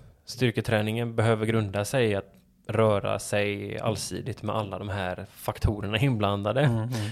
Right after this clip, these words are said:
Speaker 1: Så att ge ett konkret övningstips går nästan inte.
Speaker 2: Nej.
Speaker 1: För vissa är ju stela på vissa ställen och andra är jätteöverrörliga där.
Speaker 2: Mm.
Speaker 1: Ehm, men att försöka i alla fall involvera eller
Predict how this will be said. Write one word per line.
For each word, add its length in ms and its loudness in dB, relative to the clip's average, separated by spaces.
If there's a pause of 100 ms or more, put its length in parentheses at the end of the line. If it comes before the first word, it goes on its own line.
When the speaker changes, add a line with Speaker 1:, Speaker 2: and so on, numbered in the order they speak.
Speaker 1:
Så 120 0
att 140 4
ge 280 2 (500)
ett 220 -6
konkret 720 0 (200)
övningstips 960 0 (560)
går 300 -2
nästan 300 -2
inte. 200 -10 (140)
Speaker 2:
Nej. 240 -2 (140)
Speaker 1:
För 100 -10
vissa 280 -4
är 140 0
ju 160 -6
stela 460 0
på 480 -4
vissa 240 -2
ställen 380 -2
och 120 -2
andra 260 -2
är 180 -4
jätteöverrörliga 840 -2
där. 240 0
Speaker 2:
Mm. 220 -2 (460)
Speaker 1:
Ehm, 800 -8 (320)
men 140 6
att 80 8
försöka 260 4
i 40 8
alla 120 8
fall 200 4
involvera 560 2
eller 120 4